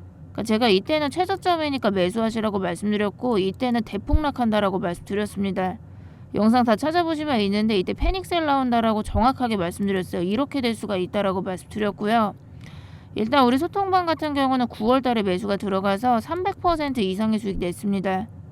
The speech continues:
그리고 지금 현재는 좀 패닉셀 심하게 나오고 있는데, 지금 호재가 있는 상황이기 때문에 다시 한번 타점 보려고 계속 진입을 노리고 있어요.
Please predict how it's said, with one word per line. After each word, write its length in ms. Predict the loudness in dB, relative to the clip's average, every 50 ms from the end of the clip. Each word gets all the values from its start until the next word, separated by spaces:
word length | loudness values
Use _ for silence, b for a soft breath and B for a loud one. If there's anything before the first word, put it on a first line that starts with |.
| -18 -20 -20 -20 -20 -20 -20 -20 -12 -4
그리고 240 | 0 2 2 2
지금 320 | 2 0 -2 -2 -2 0 0
현재는 420 | 0 0 0 0 0 2 0 0
좀 140 | 0 0 2
패닉셀 400 | 2 2 2 2 -2 -2 -4 -4
심하게 320 | -2 -4 -4 -2 -2 0
나오고 300 | 0 2 2 0 0 0 -2
있는데, 580 | 0 0 -2 -2 -2 -2 -2 -2 -4 -4 -6 -10 B B B B B B B B B B
지금 220 | -4 0 2 2
호재가 680 | 2 2 2 2 2 4 4 2 4 4 4 4 6 4
있는 260 | 4 4 2 0 0
상황이기 400 | 0 0 0 2 2 2 0 -2
때문에 760 | -2 -2 -2 0 0 2 2 2 0 0 -2 -4 -4 -8 -10 -12 -14 B B B B B -18 -8
다시 280 | 0 2 2 2 2 0
한번 300 | -2 0 0 0 0 0
타점 340 | -2 -2 -2 -2 -2 0
보려고 360 | 2 2 2 2 2 0 0 -2
계속 340 | -4 -6 -6 -4 -4 -4
진입을 600 | -4 -2 0 0 2 2 0 0 0 0 0 0 0
노리고 340 | 0 0 2 2 2 2 0
있어요. 600 | 0 0 0 2 4 4 4 4 2 0 -4